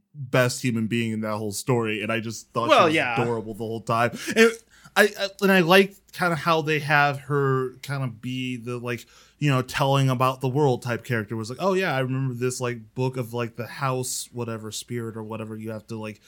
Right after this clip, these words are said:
Speaker 1: give a sock to type of thing." And then, yeah, just, and,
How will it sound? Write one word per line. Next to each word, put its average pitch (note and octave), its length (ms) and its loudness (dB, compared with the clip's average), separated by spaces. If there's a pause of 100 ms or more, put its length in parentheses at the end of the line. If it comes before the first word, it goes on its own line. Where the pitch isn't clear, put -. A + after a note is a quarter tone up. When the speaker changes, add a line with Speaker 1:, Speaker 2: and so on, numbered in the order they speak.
(220)
Speaker 1:
give A#2+ 160 -8
a B2 60 -8
sock C#3+ 460 -4
to A2 340 -6
type A2+ 260 -12
of G#2 120 -14
thing." G2+ 380 -8
And G#2+ 140 -10
then, G#2+ 300 -10 (560)
yeah, A#2+ 260 0
just, - 380 -12 (560)
and, E3+ 140 2